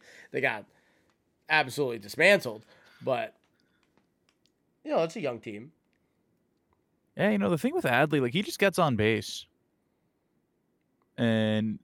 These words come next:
Speaker 2: if you, if you start with a good, if you start with a good approach, if you're able to get on base, everything else typically, um, is able to fall in place. I mean, the dude almost, he almost walks as much as he strikes out.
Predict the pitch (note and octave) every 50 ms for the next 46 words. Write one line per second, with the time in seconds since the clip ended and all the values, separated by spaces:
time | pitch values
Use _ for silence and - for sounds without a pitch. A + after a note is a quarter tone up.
0 | _ _ _ _ - C#3+ C#3 - E3+ F#3 G3 G3+ G3 F#3 F3 D#3+ B2+ G#2+ - -
1 | _ - D#3+ - - G3+ A#3+ A#3+ - - - - F3+ E3+ E3+ F3 E3+ D#3+ B2 -
2 | - _ _ _ _ _ _ _ _ _ _ _ _ _ _ _ _ _ _ _
3 | _ _ _ _ _ - B2+ C3 B2+ B2 A#2+ A#2+ A2+ - - - - - - -
4 | _ - B2+ B2 A#2+ A2+ G#2+ - C#3+ D3 D3 C#3+ C#3+ C#3+ C#3+ C3+ B2+ A2+ - -
5 | _ _ _ _ - C#3+ B2+ D#3+ A3 A#3+ - - G#3+ G3 F3+ D3+ C#3+ A#2 C#3+ D#3
6 | C#3+ B2+ - - C3+ A#2+ A2+ A2 B2+ F3+ G3 C#3 C#3+ D3 D3+ C#3+ C#3+ C3 B2+ A2
7 | B2 B2 B2 B2 A#2+ A#2 A2+ G#2+ G#2 A2+ A2 G#2+ G#2 - - - C3 C#3+ D#3+ C3+
8 | C3 A#2 A2+ A2+ G#2+ - - - - - G#3 A3 G#3+ - D#3+ - - A2+ G#2+ G#2
9 | G2 F#2 F2+ _ _ _ _ _ _ _ - A2+ G#2 G#2 G2+ G2+ G#2 A2 G#2 A#2
10 | A2 G#2 G#2 G2 - - A2 G#2 G2 G2 F#2 - G#2+ G2+ F#2 - A2 A#2 A#2+ B2
11 | F3+ F#3+ D#3+ C3 C3+ C#3+ C#3 C3+ B2 A2+ - - - - - C3 C3+ D3 D#3+ F3+
12 | E3 C3+ A2+ - - A#2 A2+ B2 A#2 - - A2 G2 A2+ G#2+ F#2+ - - G2+ F#2
13 | - A2+ G#2+ G2+ F#2 - A2 G#2 G2 F#2+ F#2+